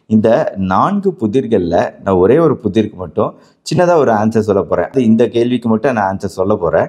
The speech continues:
ஆனா என்னோட ஆன்சர் சரியான ஆன்சர் கிடையாது. இது வந்து கற்பனையில வரக்கூடிய ஆன்சர். உங்களோட கற்பனை திறனை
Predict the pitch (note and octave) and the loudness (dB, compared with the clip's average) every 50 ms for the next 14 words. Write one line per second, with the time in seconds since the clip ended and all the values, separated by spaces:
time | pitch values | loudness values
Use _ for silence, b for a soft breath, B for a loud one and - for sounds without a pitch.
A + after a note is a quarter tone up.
0 | - - - - A#2+ D#3 E3 C3+ B2+ F#3+ - - - - A2 A2+ A#2 C#3 D3 C#3+ | -4 -6 -4 -2 0 0 0 0 0 -2 -4 -8 -8 -4 -2 0 2 2 2 2
1 | C#3 C#3 D3+ E3 D#3+ F#3 F#3 - - A#2 B2 C#3 C#3 D3+ D3 B2+ B2+ B2 - C3 | 2 2 0 0 -2 -2 -2 0 0 2 2 2 2 2 0 0 -2 -2 -4 -4
2 | - - G#2 A2 B2+ C3+ B2 G2 D#2 D#2 - - G2+ A2+ A#2 D3 C#3 C3 C3 F3+ | -4 -2 0 2 2 2 2 2 0 -4 -8 -6 -4 -2 0 0 -2 -2 -4 -6
3 | - _ - G#2+ G#2 - - D#3 E3+ E3 D#3+ D3 C3 A#2+ A2 - A2+ A2 A2+ B2+ | -6 _ -4 -4 -4 -2 0 2 2 2 2 2 2 0 0 0 0 2 2 2
4 | C3+ A#2 G2 F#2 F#2+ G2 F2+ - F2+ D#2+ - - F2 G2+ G#2+ G#2+ A2 G#2+ G#2+ G#2+ | 2 2 2 0 -2 -4 -4 -4 -4 -4 -6 -8 -8 -4 -2 0 0 0 0 -2
5 | - F#2+ F#2 - - D#3+ E3+ E3+ D#3+ E3 A#2+ G#2 G2 F#2 G2+ | -2 -2 -4 -4 -4 -4 -4 -4 -2 0 0 0 2 2 0